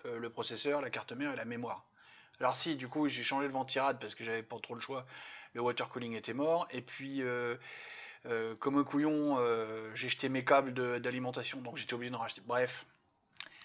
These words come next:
ça s'est mal passé. Euh, aujourd'hui, nous sommes mercredi treize décembre. <laughs> Et j'ai pas de vidéo <laughs> de prévu pour demain jeudi. C'est pour ça que je la fais en catastrophe maintenant. Parce que j'ai réinstallé tout à l'arrache. Bon,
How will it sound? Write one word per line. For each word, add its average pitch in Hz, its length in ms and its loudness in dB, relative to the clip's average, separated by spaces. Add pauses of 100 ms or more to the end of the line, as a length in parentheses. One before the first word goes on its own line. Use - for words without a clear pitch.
(280)
ça 117 100 -10
s'est 120 140 -6
mal 123 200 0
passé. 143 520 2 (560)
Euh, 120 400 6
aujourd'hui, 147 420 4
nous 143 120 4
sommes 135 280 4
mercredi 139 600 2
treize 180 320 4
décembre. 160 520 2
<laughs> - 60 -8
Et 143 380 12 (1500)
j'ai 131 280 0
pas 127 140 2
de 120 80 -2
vidéo 120 480 0 (220)
<laughs> 135 200 4
de 135 160 4
prévu 123 600 0
pour 123 160 2
demain 127 320 2
jeudi. 127 380 -2
C'est 120 140 -8
pour 123 160 -6
ça 131 120 0
que 120 80 -4
je 123 60 -6
la 123 100 6
fais 127 140 0
en 123 80 2
catastrophe 123 640 0
maintenant. 127 340 -2 (680)
Parce 117 220 2
que 123 140 -4
j'ai 117 200 -2
réinstallé 117 580 0
tout 127 220 0
à 117 40 2
l'arrache. 95 480 -4
Bon, 165 340 12